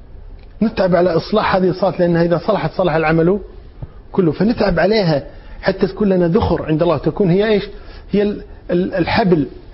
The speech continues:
الذي يوصلك بالله سبحانه وتعالى، كما قال النبي صلى الله عليه وسلم: "العهد الذي بيننا وبينهم الصلاة، فمن تركها فقد كفر".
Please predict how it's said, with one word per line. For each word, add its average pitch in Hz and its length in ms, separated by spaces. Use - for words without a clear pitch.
الذي 175 280
يوصلك 185 460
بالله 175 280
سبحانه 156 340
وتعالى، 139 240
كما 156 160
قال 156 180
النبي 151 280
صلى 147 220
الله 147 120
عليه 135 80
وسلم: 139 120
"العهد 156 240
الذي 160 260
بيننا 180 580
وبينهم 147 440
الصلاة، 123 380
فمن 160 220
تركها 214 380
فقد - 320
كفر". - 260